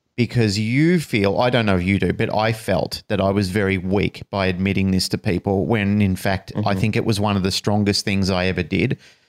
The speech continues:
Speaker 1: was opening up to people and saying, "I need help,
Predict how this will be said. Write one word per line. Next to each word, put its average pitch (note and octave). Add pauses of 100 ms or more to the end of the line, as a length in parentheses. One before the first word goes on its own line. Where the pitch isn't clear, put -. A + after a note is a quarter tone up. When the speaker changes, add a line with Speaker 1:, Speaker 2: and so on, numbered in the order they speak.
(120)
Speaker 1:
was G2
opening G2+
up F#2+
to G#2+
people G2
and F#2
saying, F#2+
"I F#2+
need G2
help, F#2+